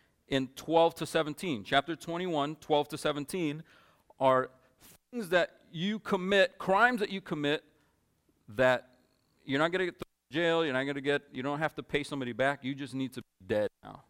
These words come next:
Death penalty laws. And then there's laws about, uh, assault. Two guys are in a fight, they're punching each other, let's say. What do you do?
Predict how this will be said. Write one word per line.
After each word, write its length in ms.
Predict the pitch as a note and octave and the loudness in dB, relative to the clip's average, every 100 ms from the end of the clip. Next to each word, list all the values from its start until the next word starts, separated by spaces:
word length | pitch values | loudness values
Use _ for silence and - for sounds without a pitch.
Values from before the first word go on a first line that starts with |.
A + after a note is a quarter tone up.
| _ _ _ _ _ _ _ _ _ _ _ _ _ _ _ | _ _ _ _ _ _ _ _ _ _ _ _ _ _ _
Death 260 | A#2 A#2 - | -4 -4 -4
penalty 360 | A2+ G2 - G#2 | -10 -10 -12 -10
laws. 580 | G2 F#2+ F#2+ - - _ _ _ _ _ _ _ _ _ _ _ _ | -10 -12 -14 -20 -20 _ _ _ _ _ _ _ _ _ _ _ _
And 120 | C3 F3+ | -2 0
then 80 | |
there's 180 | G#3 D#3 | 0 2
laws 280 | D#3+ E3+ E3 | 4 4 4
about, 380 | D3+ D3+ D3+ - _ _ _ _ - | 2 2 2 0 _ _ _ _ 0
uh, 220 | C3 B2 B2+ | 2 4 0
assault. 640 | A#2+ - G#3+ C#3 - - _ _ _ _ _ _ _ _ _ - | -4 2 4 4 0 -20 _ _ _ _ _ _ _ _ _ -6
Two 140 | F3 | 2
guys 300 | D#3+ D3+ C3+ | 4 4 2
are 80 | B2+ | -2
in 80 | A2 | -4
a 40 | |
fight, 500 | - G3 G3 F#3 - | 0 4 6 6 2
they're 100 | B2 | -6
punching 400 | - F3+ F3 F#3 | 0 -2 0 -8
each 180 | E3+ F3 | -6 0
other, 280 | E3 E3 E3 | 0 0 -4
let's 220 | D#3+ - | -6 -2
say. 400 | D#3+ E3 D#3+ D3 _ _ - | 0 0 -2 -6 _ _ 0
What 140 | D3 | 0
do 60 | D3+ | 2
you 100 | C#3+ | 0
do? 260 | C3 F#2+ | -2 -4